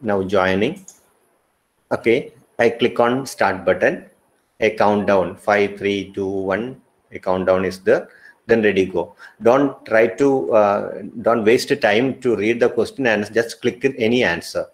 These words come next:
just for a demonstration. Just click any answer. It's just for a demonstration. It is right or wrong. You just click and go fast. See,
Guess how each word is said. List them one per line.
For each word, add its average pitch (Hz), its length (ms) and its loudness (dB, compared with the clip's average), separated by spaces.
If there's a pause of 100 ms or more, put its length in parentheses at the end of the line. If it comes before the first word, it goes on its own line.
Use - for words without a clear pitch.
(320)
just 104 220 -6
for 110 160 2
a 107 80 2
demonstration. 82 640 -6 (800)
Just 98 260 -6
click 113 220 -2
any 120 340 4
answer. - 440 -4 (420)
It's - 200 -20
just 101 280 -6
for 110 160 2
a 110 80 2
demonstration. 95 720 -2 (540)
It 95 160 -12
is 95 100 -14
right 92 320 0
or 90 160 4
wrong. 87 300 2 (160)
You 92 140 -2
just 90 260 -8
click 92 240 -6
and 92 240 -6 (1080)
go 98 100 -14
fast. - 340 -16 (320)
See, 127 340 0